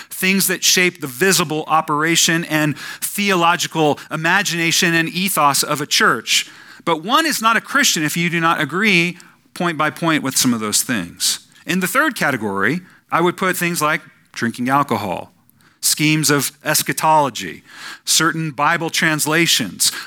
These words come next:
what to watch and not watch, who to vote for. The tri-, the triage here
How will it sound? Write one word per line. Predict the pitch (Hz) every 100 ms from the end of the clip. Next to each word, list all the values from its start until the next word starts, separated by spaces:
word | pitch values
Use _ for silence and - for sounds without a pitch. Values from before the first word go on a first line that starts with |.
| -
what | 143 165
to | 170
watch | 160 165 165 -
and | 151 160
not | 151 165 131
watch, | 113 95 - - - -
who | - 180 175
to | - 175
vote | 139 151 160
for. | - 107 92
The | 104 139
tri-, | - 202 127 -
the | 180
triage | - - 294 190 143 -
here | 156 139 151